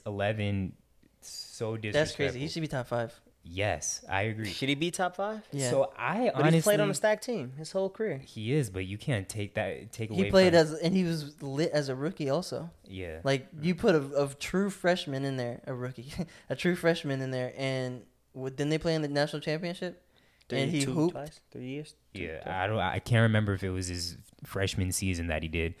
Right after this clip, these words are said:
Speaker 1: but I mean, he's been in the national championship, I think, three different times. So
Speaker 2: Yeah.
Speaker 3: Yeah. Uh, yeah.
Speaker 1: And I mean, of course, this is talking about college, but
Speaker 2: Oh,
Speaker 1: like,
Speaker 2: no, two, was it three times?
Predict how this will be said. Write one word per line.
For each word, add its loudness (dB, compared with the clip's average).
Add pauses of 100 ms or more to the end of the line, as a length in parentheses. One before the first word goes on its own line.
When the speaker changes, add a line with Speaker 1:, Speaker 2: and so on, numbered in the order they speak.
(220)
Speaker 1:
but -4
I 2
mean, -2
he's -4
been 0
in 2
the 0
national -2
championship, -6
I -2
think, -6
three -8
different -8
times. -10
So -12
Speaker 2:
Yeah. -4
Speaker 3:
Yeah. -6 (380)
Uh, -4
yeah. -4 (200)
Speaker 1:
And 0
I 2
mean, 4
of 2
course, 6
this 2
is 2
talking 4
about 6
college, 0
but 0
Speaker 2:
Oh, -2
Speaker 1:
like, 4
Speaker 2:
no, 4
two, -10 (260)
was -8
it -10
three -4
times? -12